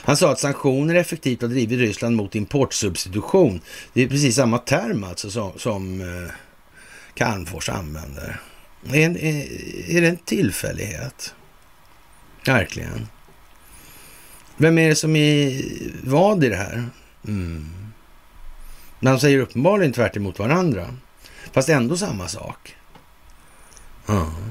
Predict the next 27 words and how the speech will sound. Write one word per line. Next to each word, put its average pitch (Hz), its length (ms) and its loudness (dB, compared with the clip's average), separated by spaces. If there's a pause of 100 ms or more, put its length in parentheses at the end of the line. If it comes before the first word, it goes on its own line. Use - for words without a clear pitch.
(600)
Det 107 60 -2
är 107 140 2
ju 151 220 6
konstigt - 680 -10
alltså. - 320 -10 (1800)
Jaha, 147 540 4 (280)
och, - 480 2
eh, 147 240 6
han 170 280 4
sa 160 340 6
att 135 120 2
sanktioner 156 920 4
effektivt 156 540 0
har 131 60 0
drivit 127 400 0
Ryssland 123 400 2
mot 110 200 0
importsubstitution 101 1120 0
alltså. - 180 -8
Och 117 160 2
det 135 100 4
andra 120 220 4
är 113 40 -4
på 123 60 -2
väg 117 160 2
att 95 60 -2
bli 107 140 0